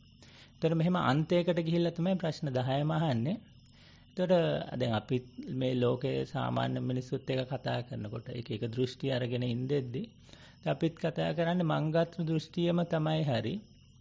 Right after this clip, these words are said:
අනිත් ඒවා ඔක්කොම වැරදි කියන මතේ නේ ඉන්නේ ගොඩක් වෙලාවට. එහෙම තමයි ගොඩක් වෙලාවට සාකච්ඡාවක් යද්දී වෙන්නේ.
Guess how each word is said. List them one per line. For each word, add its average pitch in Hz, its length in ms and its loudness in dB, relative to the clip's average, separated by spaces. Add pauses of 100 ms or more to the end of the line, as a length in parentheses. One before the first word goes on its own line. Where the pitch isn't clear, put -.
(140)
අනිත් 156 360 -2
ඒවා 170 200 6
ඔක්කොම 165 280 0
වැරදි 160 480 4
කියන 175 220 0
මතේ 175 380 0
නේ 170 220 0
ඉන්නේ 165 200 0
ගොඩක් 156 280 0
වෙලාවට. - 380 -2 (1200)
එහෙම 147 280 2
තමයි 165 280 0
ගොඩක් 165 300 0
වෙලාවට 151 340 0
සාකච්ඡාවක් 156 840 -2
යද්දී 165 340 -2
වෙන්නේ. 110 400 -2